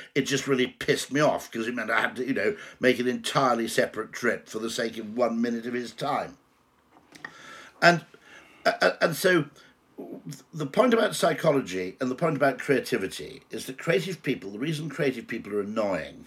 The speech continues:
<laughs> okay, right, is that they don't have a sense of proportion. They get obsessed about trivial things like, you know, punctuation and,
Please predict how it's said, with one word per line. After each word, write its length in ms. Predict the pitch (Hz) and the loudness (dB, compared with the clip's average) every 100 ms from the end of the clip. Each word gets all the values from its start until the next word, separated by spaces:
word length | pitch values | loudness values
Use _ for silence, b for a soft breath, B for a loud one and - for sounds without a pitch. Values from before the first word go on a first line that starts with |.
| - | -14
<laughs> 100 | - | -12
okay, 440 | 135 - 120 135 - B B - - | -12 -4 -2 -2 -8 B B 0 4
right, 300 | 120 139 131 B B B B B - | 6 4 2 B B B B B 4
is 220 | 175 147 | 6 4
that 80 | 170 | 4
they 140 | 160 | 6
don't 240 | 165 156 | 8 6
have 160 | 139 135 | 6 2
a 40 | |
sense 320 | 127 123 - 101 | 2 0 -2 -8
of 60 | |
proportion. 580 | - - 85 76 - - _ _ _ _ _ B B B B | -14 -8 -6 -4 -8 -10 _ _ _ _ _ B B B B
They 140 | 143 147 | 4 6
get 120 | 143 | 4
obsessed 540 | 135 - 185 175 - | 2 6 8 6 4
about 280 | 151 139 - | 4 4 2
trivial 520 | - 127 107 110 110 | 2 2 2 -2 -2
things 500 | - 113 107 113 92 | -2 -2 -2 -6 -4
like, 220 | 104 101 - | -4 -4 -2
you 120 | 123 | -2
know, 160 | 107 - | -2 0
punctuation 840 | 127 123 - 110 110 107 - 107 | 0 0 -2 -2 0 -2 -6 -6
and, 200 | 101 104 | -8 -10